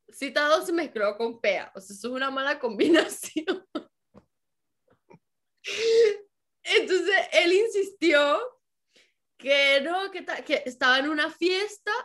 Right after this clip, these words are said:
que era como fiesta, fiesta, así como una graduación.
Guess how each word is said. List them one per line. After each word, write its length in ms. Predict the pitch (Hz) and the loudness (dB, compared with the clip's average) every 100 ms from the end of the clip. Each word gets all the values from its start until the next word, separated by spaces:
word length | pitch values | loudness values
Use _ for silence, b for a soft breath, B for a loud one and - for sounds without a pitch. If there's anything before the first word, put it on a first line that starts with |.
| - | -4
que 80 | 262 | 0
era 160 | 247 294 | 0 -2
como 280 | 285 214 - | -4 -6 -6
fiesta, 480 | 226 240 254 277 285 | -2 0 0 -2 -4
fiesta, 380 | 311 294 285 | -2 -2 -4
así 140 | 269 240 | -12 -14
como 120 | 269 | -6
una 140 | 240 | -4
graduación. 840 | 262 247 180 151 - - 208 170 - | -2 0 0 -2 -8 -8 -6 -6 -10